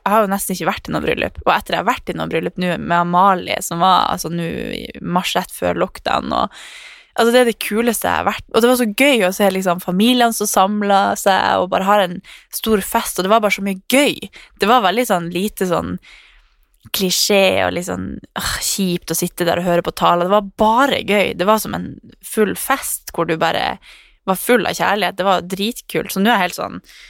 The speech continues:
det er noe jeg har lyst til å gjøre bare fordi at jeg vil ha en fest. Jeg har ingen behov for å ha brudekjole eller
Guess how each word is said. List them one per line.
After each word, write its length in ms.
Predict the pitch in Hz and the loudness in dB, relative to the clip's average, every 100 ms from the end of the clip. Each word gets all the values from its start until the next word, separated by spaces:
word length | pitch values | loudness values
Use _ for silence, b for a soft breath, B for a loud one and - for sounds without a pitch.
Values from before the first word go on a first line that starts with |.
| B B _ _ - | B B _ _ -12
det 200 | 196 254 | -2 2
er 40 | 277 | 2
noe 100 | 285 | 2
jeg 140 | 202 | 2
har 80 | 170 | 0
lyst 140 | 208 - | -2 0
til 80 | 180 | 2
å 40 | |
gjøre 140 | 214 208 | 4 4
bare 280 | 202 208 254 | 4 4 4
fordi 160 | 294 294 | 4 2
at 60 | 226 | 2
jeg 80 | |
vil 80 | 220 | 2
ha 80 | 220 | 2
en 80 | 196 | 0
fest. 520 | - 339 - - - - | 2 2 0 -10 -12 -18
Jeg 220 | - - | -6 0
har 160 | 214 214 | 2 2
ingen 200 | 349 220 | 0 2
behov 220 | 196 196 | 2 2
for 80 | 165 | 4
å 60 | 156 | 2
ha 100 | 160 - | 2 -4
brudekjole 680 | - 185 208 254 254 185 - | -2 2 4 6 6 4 2
eller 300 | 160 156 151 | 2 2 2